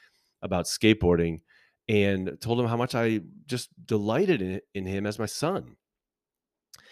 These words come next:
Um, and I was thinking about that later. I was thinking about what if Riley was not in the room at that time, say he's in the hallway, and Jake asked me that same question. Like, what if I had responded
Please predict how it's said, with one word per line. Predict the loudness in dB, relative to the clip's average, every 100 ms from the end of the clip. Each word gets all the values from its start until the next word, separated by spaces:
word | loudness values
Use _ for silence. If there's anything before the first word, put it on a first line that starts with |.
| -20 -20 -20 _
Um, | 4 6 4 2 -4 _ _ _ _
and | 0
I |
was | 2 2
thinking | 2 4
about | 4 4 4
that | 0 0
later. | 0 2 2 2 0 -2 -6 _ _ _ _ _ _ _ _ _ _ _ _ _ _ _ _ -2
I | 0
was | 0
thinking | 2 2 4
about | 2 2 2
what | 2 4 4
if | 4 -2 -20 _ _ _ _ _ -4
Riley | 0 2 2
was | 2 0
not | 0 0
in |
the | 0
room | 0 -2
at | -2
that | -6
time, | -6 -6 -6
say | -2 0
he's | 0 -2
in |
the | -4
hallway, | -2 -2 0 -2 -4 -10 _ _ _ _ -6
and | -4
Jake | 0 0 0
asked | -2 -4 -2
me | -4
that | -4
same | -4 -4
question. | -4 -4 -4 -6 -10
Like, | -8 0
what | 2
if | 2
I | 0
had | 0 -2
responded | -4 -8 -4 -2 0 -2 -4 -6